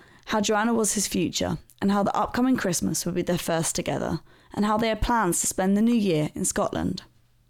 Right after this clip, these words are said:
And detectives had noticed something when searching the flat.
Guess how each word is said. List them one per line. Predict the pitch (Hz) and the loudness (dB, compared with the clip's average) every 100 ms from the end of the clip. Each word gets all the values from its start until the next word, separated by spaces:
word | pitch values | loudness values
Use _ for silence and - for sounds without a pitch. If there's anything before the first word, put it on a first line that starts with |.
| - _ _ _ - - - - | -20 _ _ _ -20 -20 -20 -6
And | - 247 | 0 0
detectives | 240 320 - - 175 170 | 2 -2 -2 -2 -2 0
had | - 196 | 0 2
noticed | 196 196 262 | 2 2 0
something | 185 - - - | 0 -2 -2 0
when | 175 | 2
searching | - 151 - 170 | 2 0 0 -2
the | 165 | -2
flat. | - 147 - | -2 -2 -2